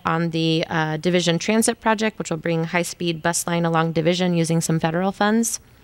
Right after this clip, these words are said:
and some expansion at the Graydon Sports Park. Being progressive, as you heard in our video, is just part and parcel of what Gresham's focus on.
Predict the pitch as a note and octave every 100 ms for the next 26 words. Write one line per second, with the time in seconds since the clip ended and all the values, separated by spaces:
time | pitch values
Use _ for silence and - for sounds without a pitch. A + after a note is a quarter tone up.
0 | - - - - - - - G3 G3+ G3+
1 | F#3+ F#3 - - F#3+ - F3+ F3 - -
2 | - F3+ F3 F3 E3 E3 - E3+ - -
3 | F#3+ - - - - - - - - -
4 | - - - - - - - A#3+ B3 A#3+
5 | G#3+ G3+ - G#3 G3 G3 G3 F#3+ G3 F#3
6 | F3 F#3 F#3 F3+ F3+ F#3 E3+ - - F#3
7 | - F#3 F3+ F3 E3+ F3+ F3 F3 F3 F3
8 | F3 - E3+ - F3 F3 E3+ - E3+ F3
9 | - - E3